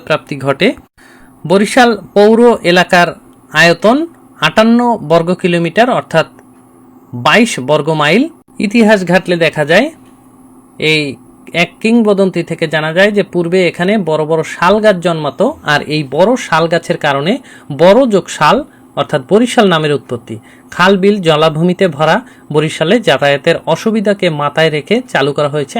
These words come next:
আইতে শাল যাইতে শাল, তার নাম বরিশাল। কেউ কেউ দাবি করেন পর্তুগিজ বেরি ও শেলির প্রেম কাহিনীর জন্য বরিশাল নামকরণ করা হয়েছে। অন্য এক কিংবদন্তি থেকে জানা যায় গির্দে বন্দর অর্থাৎ গ্রেট বন্দরে নবাবদের বড় বড়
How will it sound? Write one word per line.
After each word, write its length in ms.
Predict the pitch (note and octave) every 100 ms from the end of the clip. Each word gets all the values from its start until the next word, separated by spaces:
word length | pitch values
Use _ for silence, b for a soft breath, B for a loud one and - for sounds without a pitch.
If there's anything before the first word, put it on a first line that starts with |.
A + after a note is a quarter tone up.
| E3+ D3
আইতে 220 | F3+ A#3 A3+
শাল 160 | F3+ A#3 - D3
যাইতে 260 | C#3+ C3+ D#3
শাল, 160 | - F3 C4 -
তার 140 | G#3+ F3+
নাম 100 | D3 C3
বরিশাল। 320 | A#2+ A2+ A2+ G#2 B B B -
কেউ 140 | G#3+ A#3+
কেউ 100 | C#4+ A3
দাবি 180 | D#3+ F#3 G#3
করেন 180 | E3 G3+ B B _
পর্তুগিজ 420 | F3+ - A#3 G#3+ D#3+ C3
বেরি 260 | F#3 A#3+ C4+ -
ও 20 | E3 -
শেলির 320 | - F3+ F#3 -
প্রেম 180 | F#3 A#3 B3
কাহিনীর 360 | A3 F#3 F3 D3+
জন্য 180 | D3 D#3+ C#4 B B D3
বরিশাল 360 | E3+ G3+ - B3+ F3
নামকরণ 340 | D3 D3+ C#3 B2+
করা 140 | B2 A#2
হয়েছে। 240 | G#2+ - A#2 B B - E3+
অন্য 160 | A#3 C4 A#3+ F3+
এক 60 | - -
কিংবদন্তি 560 | C4 A#3+ G#3 F#3+ F#3 D#3+
থেকে 160 | D#3 C#3
জানা 180 | C#3 C3 D3+
যায় 140 | G#3+ C#4+ B B C#3
গির্দে 300 | A#3 A#3 B3+ F#3
বন্দর 260 | D3+ F3+ A3+
অর্থাৎ 220 | - E3 B2 A#2
গ্রেট 200 | F3+ A#3+ E3+
বন্দরে 400 | D#3 C#3+ D3+ F#3 - B B C#3+ C#3+
নবাবদের 520 | D#3 F3+ G3 F3+ G3+ F#3 B B - A#2+ B2
বড় 180 | G3+ A3+ G#3+
বড় 140 | G3+